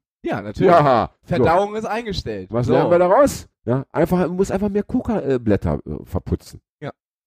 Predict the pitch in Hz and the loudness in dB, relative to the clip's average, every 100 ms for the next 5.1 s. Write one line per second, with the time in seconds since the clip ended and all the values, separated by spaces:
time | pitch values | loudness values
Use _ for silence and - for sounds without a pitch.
0 | _ _ 220 269 254 185 156 127 147 202 | _ _ 2 4 4 4 4 6 4 4
1 | 196 131 143 - 101 - 233 196 170 175 | 2 2 0 2 4 2 2 2 2 2
2 | 165 139 135 160 160 151 135 131 160 - | 0 -2 0 0 2 2 2 0 0 0
3 | 139 127 143 202 - 165 - 151 147 - | -2 0 2 2 0 -4 -2 -4 -4 -4
4 | 117 117 113 - 156 - 127 123 131 120 | -6 -4 -2 0 -2 -2 -4 0 0 0